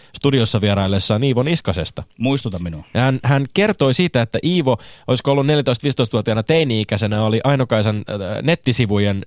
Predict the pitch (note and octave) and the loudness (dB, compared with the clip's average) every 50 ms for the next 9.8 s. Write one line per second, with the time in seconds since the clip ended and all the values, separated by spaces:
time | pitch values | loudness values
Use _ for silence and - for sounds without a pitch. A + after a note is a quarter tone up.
0 | - - A2+ C3 C3+ B2 A2+ G2+ G2 - - A2 G2+ G#2 A2+ B2+ B2+ - - A2+ | -8 -4 -2 0 0 0 0 -2 -4 -2 0 0 0 2 2 2 0 0 -2 -2
1 | A2+ A2 A2+ A2 - F3+ F3+ D#3+ B2 G#2 - - F3+ F3 F#3 D3+ B2 A2 G#2 G#2 | -2 -2 -2 0 0 0 0 0 -2 -2 -2 -2 -2 0 0 0 0 0 0 -2
2 | G2+ - - - - - - - - _ _ - - D3+ C#3 C#3 B2 A2+ G#2+ A2 | -4 -4 -8 -14 -20 -20 -20 -20 -20 _ _ -4 0 2 2 4 2 2 0 0
3 | G2 G2 - - - A#2+ A2+ A2 - G2+ G2 F#2 - - - G#2+ G2+ - - - | 0 -2 0 0 0 0 0 0 0 0 -2 -2 -2 -4 -6 -6 -6 -6 -8 -10
4 | F#2+ - - - A#2+ A2+ - - A2+ F2 B2 B2+ A#2+ A2+ G#2+ A2 G#2+ G2+ G#2 F#2+ | -12 -6 -2 -2 -2 0 0 -2 -2 0 0 0 0 0 -2 -2 -2 -4 -4 -2
5 | A#2 A#2 A#2 A2+ A2 G#2+ A2+ G#2+ A2 A#2 G#2+ G#2 B2+ C3 B2 - - G#2+ F#2+ F#2+ | -2 -2 -2 -2 -2 -2 0 0 0 0 0 0 0 -2 -2 -2 -2 0 0 2
6 | F#2 A2+ A2+ A2+ G#2+ F#2+ - - G2+ F2+ F2+ F2+ F2+ F2+ F#2 F#2 G#2 G2+ - A#2+ | 2 2 2 2 0 -2 -2 -4 -6 -4 -4 -4 -4 -4 -4 -4 -4 -2 -2 0
7 | A#2+ B2 A#2+ B2 B2+ C#3 C#3+ C#3+ B2 B2 A#2 A2 B2 A#2 F#2+ - - - - C#3 | 0 2 2 4 4 2 2 2 0 -2 -2 -2 -2 -2 -2 -4 -6 -4 -2 0
8 | D3+ D3+ A#2+ - - G#2 G2+ - A#2 G#2+ - G2 G2 - A#2 - D3 D3 C3+ A#2+ | 0 0 0 -2 -2 -4 -2 -2 -2 -2 0 0 0 0 0 2 2 2 2 2
9 | - A#2+ A2+ A2+ A2+ G#2 A2+ - C#3 - G#2+ F#2 F2 D#2+ D2+ | 0 0 0 2 0 0 0 -2 -2 0 0 -2 -2 -4 -10